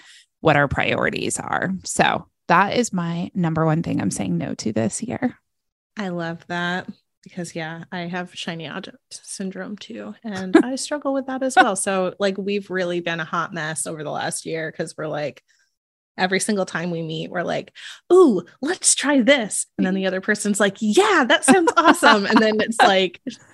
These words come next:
Speaker 2: it just turns into, like, a half-baked idea and,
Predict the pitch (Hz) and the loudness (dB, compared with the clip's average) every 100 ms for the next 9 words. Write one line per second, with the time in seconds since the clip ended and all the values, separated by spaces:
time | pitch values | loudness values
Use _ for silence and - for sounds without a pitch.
0 | _ - - 311 254 226 226 220 - 233 | _ -20 -16 0 2 4 4 2 2 2
1 | 202 202 190 196 175 165 185 180 170 170 | 2 0 0 0 0 0 0 0 -2 0
2 | 170 165 - 151 170 156 143 160 156 165 | 0 0 0 -2 -2 -4 -2 -2 -2 -4
3 | 156 170 | -8 -10